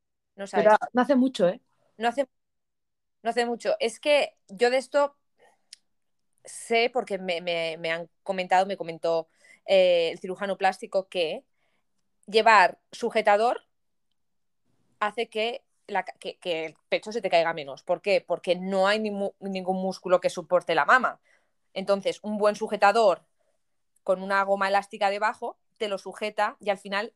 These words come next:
Speaker 1: es, es pura gravedad y, y la piel con el paso del tiempo se estira y al final el, el pecho acaba cayendo.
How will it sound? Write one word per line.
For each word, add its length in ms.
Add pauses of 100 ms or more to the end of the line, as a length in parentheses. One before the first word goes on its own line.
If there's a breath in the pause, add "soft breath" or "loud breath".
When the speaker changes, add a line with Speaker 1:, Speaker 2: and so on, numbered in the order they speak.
Speaker 1:
es, 160 (280)
es 160
pura 240
gravedad 580
y, 240
y 80
la 160
piel 380 (640)
con 140
el 80
paso 200
del 120
tiempo 320
se 100
estira 520
y 80
al 60
final 280
el, 120
el 100
pecho 240
acaba 260
cayendo. 480